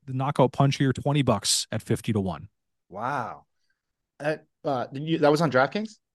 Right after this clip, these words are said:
Speaker 1: Yeah.
Speaker 2: Wow. I could, I swear to God, I stared at these, every single odds offer for about two
Speaker 1: It
Speaker 2: hours
Speaker 1: was,
Speaker 2: and I
Speaker 1: it was a lot today. Like, same,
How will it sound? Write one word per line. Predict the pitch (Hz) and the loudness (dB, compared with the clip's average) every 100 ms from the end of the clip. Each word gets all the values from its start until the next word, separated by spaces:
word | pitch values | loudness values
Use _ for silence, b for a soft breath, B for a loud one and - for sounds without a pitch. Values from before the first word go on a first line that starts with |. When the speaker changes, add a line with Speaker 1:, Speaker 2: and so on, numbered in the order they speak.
| _ - | _ -8
Speaker 1:
Yeah. | 127 117 _ _ _ _ _ _ | -6 -6 _ _ _ _ _ _
Speaker 2:
Wow. | 92 110 143 123 82 - | -18 -14 -8 -8 -8 -6
I | 127 | -6
could, | 165 - | -4 -4
I | 127 | -2
swear | - - 196 | -2 4 6
to | 143 | 8
God, | 143 | 6
I | 127 | 4
stared | 113 147 135 | 2 0 0
at | 123 | 0
these, | 123 104 127 117 - - | -6 -8 -12 -16 -16 -4
every | 156 156 156 | 2 4 4
single | 143 135 127 117 | 2 2 0 0
odds | 120 120 117 | -2 -4 -4
offer | 113 110 | -6 -6
for | - | -8
about | 107 110 110 _ - | -4 -6 -8 _ -8
two | - 156 | 4 6
Speaker 1:
It | |
Speaker 2:
hours | - | 8
Speaker 1:
was, | 160 147 - | 6 6 4
Speaker 2:
and | - | 4
I | 160 | 6
Speaker 1:
it | |
was | 170 175 | 6 6
a | |
lot | 151 143 131 | 6 4 2
today. | - 120 107 104 101 | -2 -4 -4 -8 0
Like, | 147 135 | 2 4
same, | - 147 117 95 | 4 4 2 -2